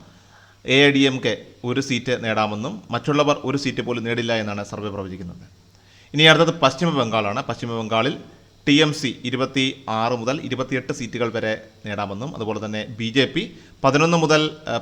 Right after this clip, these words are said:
പതിമൂന്ന് സീറ്റുകൾ വരെ നേടാമെന്നും കോൺഗ്രസ് രണ്ട് മുതൽ നാല് സീറ്റുകൾ വരെ നേടാമെന്നും മറ്റുള്ളവർ ഒരു സീറ്റ് നേടില്ല എന്നാണ് സർവേ പ്രവചിക്കുന്നത്. അടുത്തത് മഹാരാഷ്ട്രയാണ്. മഹാരാഷ്ട്രയിൽ എൻ ഡി എ പതിനെട്ട് മുതൽ ഇരുപത് സീറ്റുകൾ വരെ നേടാമെന്നും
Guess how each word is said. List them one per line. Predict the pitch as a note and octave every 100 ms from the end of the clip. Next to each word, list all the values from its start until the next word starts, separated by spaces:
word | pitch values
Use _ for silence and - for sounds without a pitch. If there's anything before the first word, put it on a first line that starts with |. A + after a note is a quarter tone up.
| -
പതിമൂന്ന് | A#2+ C#3+ F#3 F#3
സീറ്റുകൾ | C#3+ B2 B2+ B2
വരെ | A2+ A2
നേടാമെന്നും | G#2 G#2 G2+ G2 C#3+ G#3+ - -
കോൺഗ്രസ് | - C3 C#3 D3 C#3+
രണ്ട് | G#3+ C3+ B2+
മുതൽ | B2 C3
നാല് | B2+ B2+ D3
സീറ്റുകൾ | D3 C3 B2 B2
വരെ | A#2 A#2 -
നേടാമെന്നും | A2 G#2+ G#2+ G2+ G2
മറ്റുള്ളവർ | G#2+ A#2+ A#2 A#2
ഒരു | A#2 B2
സീറ്റ് | B2 A#2+ A#2+ A2+
നേടില്ല | A2+ A2 A2+
എന്നാണ് | A2 G2+ C3+ G#3+ - -
സർവേ | - A#2 A2+
പ്രവചിക്കുന്നത്. | G#2+ A#2+ G2+ G2 F2 F2 - - _ _ _ _ - _
അടുത്തത് | C#3+ C#3+ E3
മഹാരാഷ്ട്രയാണ്. | C3+ C3+ C3+ D3+ - C3 A#2
മഹാരാഷ്ട്രയിൽ | B2 B2 B2+ B2+ C#3+ B2+ B2+ C3 - -
എൻ | C3+ C#3
ഡി | D3
എ | D3+ A#2 -
പതിനെട്ട് | A#2+ C3 C#3
മുതൽ | C#3 C#3
ഇരുപത് | B2+ C#3+ F3
സീറ്റുകൾ | F3 C3 C3 B2
വരെ | A#2+ A#2
നേടാമെന്നും | A2+ A2 G#2+ G#2 E3+